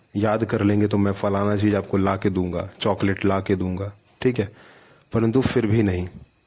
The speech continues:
बिल्कुल भी नहीं। आखिरकार मैं वो किताब और कॉपी ओपन करवा कर पढ़वाना पड़ा, ठीक है, और बार बार उसको रिपीट करवाना पड़ा, फिर जाकर कुछ सुधार आया। पता नहीं फिर कल क्या होगा, परंतु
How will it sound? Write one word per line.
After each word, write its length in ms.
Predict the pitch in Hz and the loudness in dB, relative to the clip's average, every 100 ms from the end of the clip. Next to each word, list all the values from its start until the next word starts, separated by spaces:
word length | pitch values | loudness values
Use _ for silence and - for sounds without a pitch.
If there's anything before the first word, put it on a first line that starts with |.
| _ _ _ _ _ _ 107 | _ _ _ _ _ _ -2
बिल्कुल 420 | 101 101 123 110 | 0 0 0 0
भी 160 | 101 | 0
नहीं। 220 | 92 90 95 - - - _ - | -2 -4 -14 -20 -20 -20 _ -6
आखिरकार 420 | 110 113 135 143 131 | -4 -2 -2 0 2
मैं 160 | 127 | 2
वो 120 | 123 | 2
किताब 500 | 120 117 110 110 113 - - | 2 0 0 0 -2 -6 -4
और 100 | 104 | -6
कॉपी 400 | 101 107 104 117 - | -2 -2 0 -2 0
ओपन 300 | 104 107 110 | 0 0 -2
करवा 340 | 101 98 98 | 0 0 0
कर 240 | 101 120 113 - - - - - _ - | 0 -4 -6 -10 -20 -20 -20 -20 _ -4
पढ़वाना 460 | 104 104 104 113 | 0 2 2 0
पड़ा, 320 | 123 117 110 123 - _ _ _ _ | 0 -2 -2 -4 -12 _ _ _ _
ठीक 200 | - 131 | -2 0
है, 120 | 113 - - _ _ _ _ _ _ _ | -2 -4 -18 _ _ _ _ _ _ _
और 120 | 127 123 | -2 -2
बार 380 | 101 117 135 | 0 0 0
बार 140 | 139 135 | 0 0
उसको 200 | 127 131 | 2 2
रिपीट 360 | 113 107 120 | 2 2 2
करवाना 420 | - 110 101 101 98 | 2 0 0 0 0
पड़ा, 280 | 104 101 120 - _ _ _ _ _ - | -2 -4 -6 -14 _ _ _ _ _ -6
फिर 260 | - 127 | 0 2
जाकर 260 | 123 113 113 | 2 2 0
कुछ 200 | - 123 | 0 0
सुधार 420 | - 104 95 95 | 2 0 0 0
आया। 200 | 92 98 - | 0 -4 -4
पता 180 | 107 120 | -2 0
नहीं 120 | 120 | 0
फिर 220 | 117 - - - - | 0 -4 -6 -12 -2
कल 160 | 98 | -2
क्या 160 | 101 95 | 0 0
होगा, 300 | 90 85 - - - - _ _ - | 0 -4 -6 -20 -20 -20 _ _ -4
परंतु 400 | 120 131 120 | -2 -2 -4